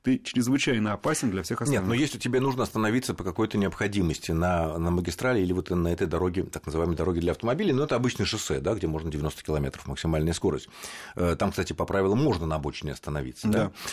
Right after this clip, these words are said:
Speaker 1: Да.
Speaker 2: Э, по правилам можно. Если
Speaker 1: Хотя
Speaker 2: ты
Speaker 1: никому не советую.
Speaker 2: Ну, понятно, бывает, э, всякие ситуации, но если действительно нужно, ну, вот при-, что-то припёрло, я не знаю, ну, хочет вот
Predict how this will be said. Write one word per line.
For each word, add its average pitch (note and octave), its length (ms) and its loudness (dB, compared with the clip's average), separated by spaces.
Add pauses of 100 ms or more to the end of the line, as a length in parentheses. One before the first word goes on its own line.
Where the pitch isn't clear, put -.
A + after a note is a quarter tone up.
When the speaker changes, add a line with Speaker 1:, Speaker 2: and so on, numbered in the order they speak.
(160)
Speaker 1:
Да. F2 100 0
Speaker 2:
Э, - 20 0
по - 100 -4
правилам B2 360 0
можно. F2 240 2
Если B2+ 180 2
Speaker 1:
Хотя B2 140 2
Speaker 2:
ты C#3 60 4
Speaker 1:
никому C#3 300 2
не B2+ 80 4
советую. A2+ 520 -2
Speaker 2:
Ну, A#2 360 0
понятно, F2+ 420 0
бывает, E2 280 0 (320)
э, F2 260 0
всякие D2+ 300 -4
ситуации, F#2 520 0
но A2 360 4
если F#2+ 260 0
действительно C3+ 440 -2
нужно, F#2 320 2
ну, G#2 100 2
вот - 200 -4
при-, - 180 -8
что-то B2 260 -2
припёрло, G#2 540 0
я D#2+ 80 0
не D#2+ 100 -2
знаю, D#2+ 220 -2
ну, F2+ 160 0
хочет - 320 -2
вот F#2+ 140 0